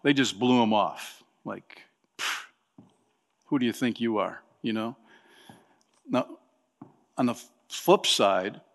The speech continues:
you had Jeremiah and others that were prophesying judgment against the people of God. You had false prophets who were preaching prosperity and peace. Everything's cool, man.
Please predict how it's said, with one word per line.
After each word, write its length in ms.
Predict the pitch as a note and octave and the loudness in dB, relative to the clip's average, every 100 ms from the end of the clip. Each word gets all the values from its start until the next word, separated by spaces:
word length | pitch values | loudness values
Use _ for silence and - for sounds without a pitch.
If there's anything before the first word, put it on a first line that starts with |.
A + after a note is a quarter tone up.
| _ | _
you 160 | A2+ A2+ | -4 -2
had 240 | A#2+ A2+ | 0 -2
Jeremiah 560 | G2 C3+ B2 A2+ B2 A2+ | 2 4 4 4 2 2
and 80 | G#2+ | 2
others 340 | C3 A#2 G#2+ | 2 0 -2
that 140 | B2 G#2+ | 0 -2
were 100 | G#2 | -2
prophesying 1000 | - C3 B2 A2+ - B2 A2+ A2 G#2+ - - - - | 2 2 2 -4 0 2 2 0 -2 -6 -12 -14 -14
judgment 580 | A2 C3 D3+ - A2 A2 | 0 4 4 2 -2 -4
against 680 | A#2 G#2 A#2+ A2+ - - - - _ _ - - _ _ _ _ _ | -8 -4 -4 -2 -2 -4 -6 -16 _ _ -20 -20 _ _ _ _ _
the 80 | - | -10
people 380 | - C3 A2+ A2+ | 0 0 0 -4
of 120 | G2+ | -4
God. 300 | G#2+ G#2+ A2 | 0 0 0
You 140 | B2 B2 | 0 0
had 180 | A#2 | 0
false 380 | - B2+ D3+ D#3+ | -2 0 2 0
prophets 720 | - A#2 G#2 F#2+ G#2+ - - - _ | 0 -2 -2 -4 -10 -8 -8 -10 _
who 120 | B2+ | -2
were 120 | B2 | -2
preaching 680 | A2 - B2+ - C#3 B2 A2+ _ _ _ _ | -2 -2 -2 0 0 0 -2 _ _ _ _
prosperity 840 | - B2 - D#3+ E3+ B2+ G2 - _ _ | 2 2 2 4 4 4 0 -8 _ _
and 160 | A#2 G#2+ | -8 -4
peace. 460 | F#3 D3 - - - _ _ _ _ _ | -2 -2 -4 -10 -12 _ _ _ _ _
Everything's 420 | D3+ F#3 F#3+ D3 | 8 10 8 4
cool, 240 | - G#3+ D#3 | 2 2 4
man. 260 | A2 C3+ | 0 -2